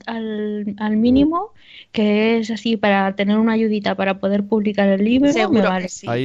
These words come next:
Speaker 3: hay
Speaker 2: seguro que
Speaker 3: unas,
Speaker 2: sí.
Speaker 3: esto es otro tema, pero hay unas leyes de Berkami que tienes que conseguir en cuarenta y ocho horas un tanto por ciento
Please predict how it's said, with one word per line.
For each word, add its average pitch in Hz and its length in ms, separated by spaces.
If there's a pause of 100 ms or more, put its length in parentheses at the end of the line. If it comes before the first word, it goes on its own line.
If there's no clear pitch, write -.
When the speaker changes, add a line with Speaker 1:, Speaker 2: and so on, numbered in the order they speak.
Speaker 3:
hay - 40
Speaker 2:
seguro - 220
que - 60
Speaker 3:
unas, 110 340
Speaker 2:
sí. 180 140
Speaker 3:
esto 113 200
es - 100
otro 117 260
tema, 160 340
pero 135 260
hay 127 140
unas 120 180
leyes 117 260
de 113 120
Berkami 123 500 (120)
que 110 280
tienes 117 200
que - 60
conseguir 113 440
en 110 360 (120)
cuarenta 110 340
y 110 40
ocho 113 180
horas 113 200
un 117 100
tanto 107 260
por 107 140
ciento 131 420